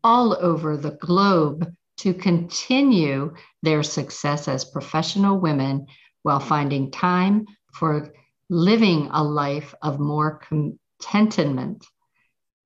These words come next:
better health, and more peace of mind. Peggy is originally from Nyack, New York, currently living in North Carolina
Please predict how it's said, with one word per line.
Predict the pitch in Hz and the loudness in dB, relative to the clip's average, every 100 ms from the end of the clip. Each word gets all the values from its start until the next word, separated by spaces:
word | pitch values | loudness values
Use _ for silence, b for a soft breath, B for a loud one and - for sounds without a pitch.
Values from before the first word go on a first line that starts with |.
| _ 160 | _ 0
better | 156 185 | 0 0
health, | 185 127 - - - - _ _ _ _ _ - | 0 -2 -4 -8 -20 -20 _ _ _ _ _ -2
and | 151 147 147 | 0 0 2
more | 160 160 165 165 | 2 2 2 -2
peace | - 151 147 - - | -6 -6 -6 -10 -8
of | 143 139 | -6 -4
mind. | 135 123 127 - - - _ _ _ _ _ - | -4 -4 -6 -10 -14 -20 _ _ _ _ _ -4
Peggy | 156 156 | 0 2
is | 151 151 | 0 0
originally | 151 151 180 165 160 | 0 0 2 0 0
from | - 139 135 | -4 -4 -2
Nyack, | 135 143 139 135 135 | -2 -2 0 -2 -4
New | 151 151 | -4 -2
York, | 139 135 139 190 - b b - | -2 -2 -2 -6 -12 b b -12
currently | - 311 311 170 156 | -4 -2 0 0 2
living | 147 147 143 | 0 -2 -2
in | 139 139 | -2 -2
North | 156 175 202 - | 0 0 -2 -2
Carolina | 202 202 196 175 156 139 135 135 | 0 2 2 2 2 0 -4 -6